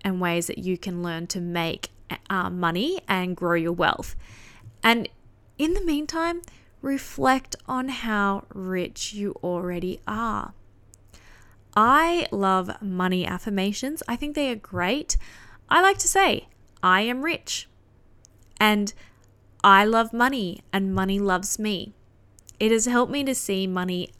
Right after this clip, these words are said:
as love and build a positive relationship around money, my personal wealth, and what I do with it.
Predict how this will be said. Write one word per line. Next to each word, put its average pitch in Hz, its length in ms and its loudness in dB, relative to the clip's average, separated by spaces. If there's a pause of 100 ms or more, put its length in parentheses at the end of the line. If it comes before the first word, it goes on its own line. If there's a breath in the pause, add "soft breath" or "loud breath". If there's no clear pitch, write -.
(140)
as 339 360 2
love - 480 -2 (600 soft breath)
and 214 300 2
build 240 320 2
a - 60 -8
positive 214 680 -4
relationship 202 800 -2
around 175 380 -4
money, 170 380 -6 (340 loud breath)
my 196 80 -2
personal 190 500 2
wealth, 175 360 2 (340 loud breath)
and 185 260 -2
what 185 320 2
I 180 160 -2
do 247 360 0
with 226 160 2
it. - 260 -10